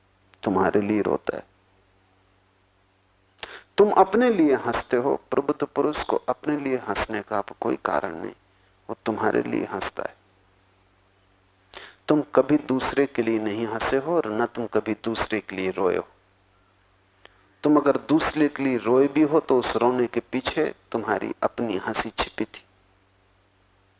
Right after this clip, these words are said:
और तुम अगर कभी दूसरे के लिए खुश भी हुए हो तो उस खुशी के पीछे तुम्हारा रुदन छिपा था। प्रबुद्ध पुरुष अपने लिए तो बचता ही नहीं,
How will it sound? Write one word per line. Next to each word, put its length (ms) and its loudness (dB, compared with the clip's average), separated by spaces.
और 200 10
तुम 200 4
अगर 200 8
कभी 300 4
दूसरे 400 2
के 120 -2
लिए 180 2
खुश 280 0
भी 100 2
हुए 260 4
हो 140 2
तो 140 -2
उस 160 -6
खुशी 320 -6
के 140 -8
पीछे 300 -8
तुम्हारा 340 -4
रुदन 400 -4
छिपा 340 -2
था। 200 -12
प्रबुद्ध 360 4
पुरुष 440 -2
अपने 300 -2
लिए 280 -4
तो 220 -10
बचता 340 -2
ही 140 -6
नहीं, 140 -12